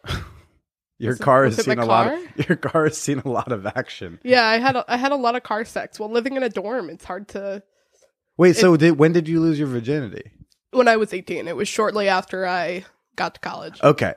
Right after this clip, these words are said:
Speaker 1: okay. So you, so you drove from fucking Hofstra. So when we were talking on D M S, it was like,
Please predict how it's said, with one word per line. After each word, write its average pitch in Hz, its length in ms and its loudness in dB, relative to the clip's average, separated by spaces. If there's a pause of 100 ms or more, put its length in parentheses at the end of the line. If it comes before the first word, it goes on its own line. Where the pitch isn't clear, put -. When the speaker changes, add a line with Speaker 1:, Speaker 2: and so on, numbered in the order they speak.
Speaker 1:
okay. 113 240 -4 (440)
So 180 440 4
you, 160 380 2
so 151 120 2
you 156 160 2
drove 156 280 4
from 135 440 0
fucking 135 320 -4
Hofstra. 127 420 -4
So 135 100 -2
when 139 160 4
we 156 60 2
were 160 100 2
talking 143 400 -2
on 123 200 -4
D 120 180 0
M 113 100 -2
S, 147 320 -2
it 104 60 -4
was 101 160 -6
like, 92 320 -8